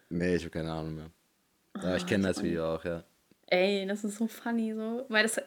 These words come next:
Speaker 2: kann halt auch einfach echt so leicht passieren.
Speaker 1: Mhm.
Speaker 2: <laughs> Aber würdest du jetzt, ähm,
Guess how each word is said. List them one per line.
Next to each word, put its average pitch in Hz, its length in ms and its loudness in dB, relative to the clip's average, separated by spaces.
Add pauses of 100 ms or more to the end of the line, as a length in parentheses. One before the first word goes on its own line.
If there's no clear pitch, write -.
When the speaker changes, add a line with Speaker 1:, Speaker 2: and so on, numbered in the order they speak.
(120)
Speaker 2:
kann 262 160 6
halt 262 240 4
auch 277 320 6
einfach 285 320 6
echt 277 240 2
so 269 240 6
leicht 262 320 4
passieren. 214 600 0 (440)
Speaker 1:
Mhm. 85 380 -4 (100)
Speaker 2:
<laughs> 254 500 4 (1500)
Aber 240 240 12
würdest 311 300 8
du 302 40 8
jetzt, 277 360 10
ähm, 233 640 10